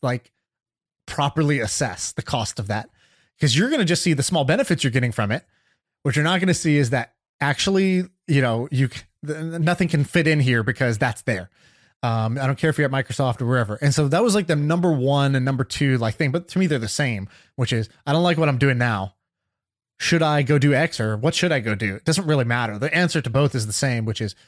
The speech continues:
you gotta get out of X. If you're, if you really, like, care, if you want this to get to that amazing level, like, if you're okay with it as is, fine, you're okay with it as is. But if you want more, and this ain't gonna give you more, you gotta get rid of it. And that's the only decision you need to make right now. You don't have to make the other decision yet.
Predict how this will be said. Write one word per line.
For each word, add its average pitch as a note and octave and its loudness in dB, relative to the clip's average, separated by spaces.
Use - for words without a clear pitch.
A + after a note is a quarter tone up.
you B2 -4
gotta C#3+ 2
get B2+ 0
out A#2 0
of G2+ -4
X. - -8
If A2+ -4
you're, C3 2
if D3 -2
you E3+ 4
really, G3+ 4
like, F3 2
care, A#2 4
if A2+ 0
you E3 6
want F#3+ 2
this A3 2
to F#3 0
get D3+ 0
to D#3 -4
that C#3+ 0
amazing C3+ 0
level, D3 0
like, C3+ -4
if C#3 -2
you're F#3 4
okay G#3+ 2
with G3+ 4
it F3+ 4
as D#3 4
is, A#2+ 0
fine, C3+ -2
you're A2+ 2
okay C3 -2
with B2 2
it A#2 -2
as A#2 -2
is. A2+ -2
But D#3 0
if D#3 0
you D#3+ 2
want G3 0
more, C#3+ 0
and B2+ -4
this F3 0
ain't G3+ 2
gonna F#3 4
give G3+ 4
you F3+ 6
more, A2 0
you B2 0
gotta D3+ 2
get C#3+ 2
rid G#3 2
of A3 2
it. D#3 0
And C#3+ 4
that's F3+ 2
the G3+ 0
only A#3+ 2
decision F3 4
you E3+ 4
need F3 4
to D#3 2
make D3+ 0
right A#2+ 0
now. G#2 -8
You D#3 2
don't G3 2
have F#3+ 0
to F#3+ 0
make F3 0
the D#3 2
other C#3+ 0
decision A#2 -4
yet. G2 -8